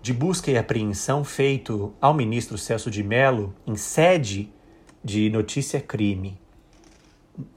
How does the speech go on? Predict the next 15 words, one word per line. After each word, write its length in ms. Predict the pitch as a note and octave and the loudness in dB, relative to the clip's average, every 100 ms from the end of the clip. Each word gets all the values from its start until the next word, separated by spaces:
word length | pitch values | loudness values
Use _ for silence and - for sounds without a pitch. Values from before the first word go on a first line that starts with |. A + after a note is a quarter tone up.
| _ | _
por 120 | A#2+ | -4
ocasião 640 | A2 B2 G2 G2 C3+ G3+ E3 | -2 0 0 6 8 8 6
do 80 | |
inquérito, 640 | G#2+ G2 - D#3 D#3+ G#2+ G#2+ | 2 0 4 6 6 4 -2
ou 60 | |
no 80 | G2 | -4
curso 320 | F#2 G3 G3+ | -2 0 0
daquele 340 | B2 G2+ A2 G2 | -2 -2 -2 -4
inquérito 380 | F2+ B2+ - G#2 | 2 2 2 -4
presidido 420 | A2 F#2+ F#2+ G2 | -6 -6 -8 -10
pelo 180 | - F#2 | -10 -8
ministro, 520 | F#2+ A#2 G3 - G#3+ - _ _ - | -4 -4 -4 -8 -16 -18 _ _ 0
seria 340 | - F#3+ G#3+ | 6 8 8
um 60 | C#4 | 6
absurdo, 600 | - - G3+ A3+ B2 | 4 2 4 6 4